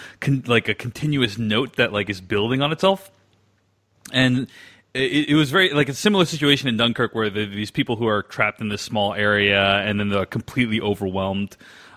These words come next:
Uh, same thing here, too. And they both used not only, like, kind of the same setup, but also it f-, felt to me like the same, uh, musical techniques as well. Uh, so I,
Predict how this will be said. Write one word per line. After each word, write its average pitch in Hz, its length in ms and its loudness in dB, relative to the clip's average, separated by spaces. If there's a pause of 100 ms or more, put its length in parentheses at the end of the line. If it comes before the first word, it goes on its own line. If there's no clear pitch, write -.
Uh, 104 540 -2
same 143 240 2
thing 127 160 2
here, 107 200 0
too. 104 220 -4
And 110 280 -4
they 120 80 2
both 131 320 -2
used 120 340 -2 (340)
not 131 140 0
only, 139 180 2
like, 120 140 2
kind 123 160 -2
of 104 140 -2
the 95 60 -16
same 117 200 0
setup, 127 340 0
but 113 80 0
also 107 520 0
it - 180 -10
f-, 104 140 -6
felt 120 200 2
to 120 60 -4
me 110 80 2
like 98 120 -2
the - 80 -6
same, 101 520 0 (340)
uh, 92 540 -2
musical 107 800 2
techniques - 800 -8 (140)
as 90 160 -10
well. - 260 -14 (520)
Uh, 98 440 2
so 113 640 2 (180)
I, 117 120 -4